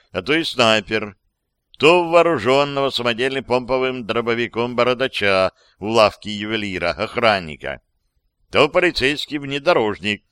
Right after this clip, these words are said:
на переднем сиденье которого спали безучастные ко всему полицейские. Он ощупывал толпу опытным взглядом мясника или хирурга, точно знающего,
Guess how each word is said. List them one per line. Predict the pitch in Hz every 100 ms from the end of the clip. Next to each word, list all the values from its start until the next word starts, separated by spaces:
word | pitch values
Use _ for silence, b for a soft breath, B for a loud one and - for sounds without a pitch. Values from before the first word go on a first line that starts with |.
| _ _
на | 107
переднем | 101 113 113 107 110
сиденье | - 101 120 131 107
которого | 98 107 104 98 95
спали | - - 110 110 98 - _ _
безучастные | - 147 120 120 - 131 101 - 98
ко | 98
всему | 90 107 104 92
полицейские. | 98 92 - 92 71 - - 57 52 _ _ _ _ _ _ _ -
Он | 110 135
ощупывал | 135 - 147 120 123 120 113
толпу | - 113 110 - 135 123 101 _ _ _ _
опытным | - 117 117 107 123 117
взглядом | 87 110 120 117 113
мясника | 113 113 - 92 104 92 107 110 104
или | 98 95
хирурга, | - 95 98 113 107 104 - _ _ _
точно | - 110 120 - 110
знающего, | 82 73 110 113 107 117 101